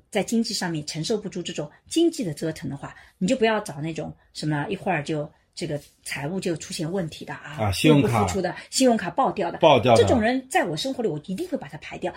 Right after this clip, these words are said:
Speaker 1: 那个 mister Wrong 的排除很重要。排除 mister Wrong 以后，剩下那些人，其实就是你，就像我，桑老师刚刚讲到的，你其实得学着怎么去维护一份感情，这个很重要。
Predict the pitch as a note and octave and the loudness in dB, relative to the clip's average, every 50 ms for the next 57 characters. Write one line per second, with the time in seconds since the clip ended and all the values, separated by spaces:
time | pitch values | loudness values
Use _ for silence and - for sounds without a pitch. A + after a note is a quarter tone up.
0 | - - - - - E4+ A#3 C4 F#4+ - - - A#3+ F#3 A#3+ E4 E4 C#4+ F3+ D3+ | -12 -12 -8 -2 0 2 2 2 2 0 -4 -4 0 4 4 4 4 2 -2 -4
1 | - - C3+ - - C#3+ - - - - D#3+ E3 E3 - - - - - - _ | -6 -12 -14 -12 -14 -14 -14 -14 -16 -14 -14 -14 -14 -16 -16 -20 -20 -20 -20 _
2 | _ - - G#4 G#4+ - G4 F4+ F#4+ - - F4 C4 A#3+ F4 G#4+ G4+ A#3 D#3 D#3 | _ 0 0 2 2 0 -2 -4 -4 -4 -4 -2 0 2 2 2 0 -2 -4 -4
3 | - D#3+ D3+ - - - F#4+ A#3 - E3+ D3 D3+ C#3+ - - - D3+ D3+ - - | -6 -8 -8 -6 -4 -2 -2 -2 -4 -6 -6 -8 -8 -8 -10 -12 -12 -12 -14 -16
4 | - _ _ _ - - - A#3+ C#4 B3+ - D#4 C4 - - - E3+ F3 - - | -18 _ _ _ -10 -8 -6 -4 -4 -2 -2 -2 -4 -2 -4 -6 -6 -8 -10 -14
5 | _ _ _ _ _ - F#3 F3+ D#3 F3 F3 G3 - - G#3 - G#3 F3 D#3+ - | _ _ _ _ _ -4 -2 -2 -2 -2 -6 -10 -10 -8 -6 -4 -4 -4 -6 -8
6 | - - - - G3 F#3 E3+ D3 - - - C#3+ D3+ D3 C#3+ C#3+ C#3+ - B2+ B2+ | -12 -14 -10 -8 -6 -6 -6 -8 -10 -12 -10 -8 -6 -6 -6 -6 -8 -10 -12 -14
7 | C#3 C3 C#3+ C#3+ - _ _ _ - F3+ D#3+ - - C#4 - - C4+ A#3+ B3 G#3+ | -14 -14 -14 -16 -18 _ _ _ -12 -8 -4 -4 -2 -2 -2 -4 -4 -4 -4 -4
8 | - - - D#3+ - - G#3+ A3+ A#3+ - - - - _ _ _ _ - G#3+ F#3+ | -4 -4 -6 -6 -6 -4 0 0 0 0 0 -4 -14 _ _ _ _ -2 -2 0
9 | E3 D#3 D3+ - - - - E4 C#4+ E3+ D#3 - _ _ _ _ - D#3 D#3 E3 | 0 -2 -4 -4 -4 -2 -2 0 -2 -2 -4 -6 _ _ _ _ -8 -6 -4 -2
10 | E3 G#3+ C4+ - - G#4+ D#4 F3 D#3 D#3 - - C#3 C#3 - - - - - - | -2 -2 -2 0 0 0 0 0 -2 -8 -8 -8 -8 -8 -8 -12 -18 -18 -16 -14
11 | A#3 - C4+ C4 A3 - - - - - D3+ C3+ B2+ B2 | -2 0 0 0 0 -2 -6 -12 -16 -14 -14 -14 -14 -16